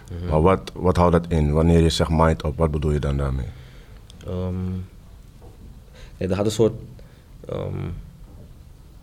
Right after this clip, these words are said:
Speaker 1: belletje rinkelen en bij ons, ehm, met hip-hop, bepaalde manier van praten, manier van bepaalde woorden, manier van dingen, laat bij ons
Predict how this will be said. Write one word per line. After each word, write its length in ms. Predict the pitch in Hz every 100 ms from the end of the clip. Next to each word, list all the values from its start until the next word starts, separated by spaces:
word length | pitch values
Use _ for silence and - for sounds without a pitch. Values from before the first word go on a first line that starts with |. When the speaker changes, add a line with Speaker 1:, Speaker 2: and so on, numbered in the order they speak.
| - - -
Speaker 1:
belletje 460 | 104 95 107 110 107
rinkelen 480 | 101 98 95 101 123 - - -
en 440 | - 87 90 90 87 - - - - 58 -
bij 140 | 95
ons, 500 | 101 107 107 107 - - - - -
ehm, 560 | 95 92 92 90 90 92
met 140 | -
hip-hop, 380 | 101 101 101 -
bepaalde 540 | 95 107 98 98 98 98 - - - - - - -
manier 280 | 92 98 101
van 160 | 98
praten, 400 | 95 101 98 98
manier 200 | 98 101 101
van 120 | 92
bepaalde 300 | 95 95 92
woorden, 320 | 95 101 98
manier 180 | 98 98
van 80 | 95
dingen, 260 | 101 101 104
laat 240 | 90 101
bij 100 | 95
ons 260 | 101 98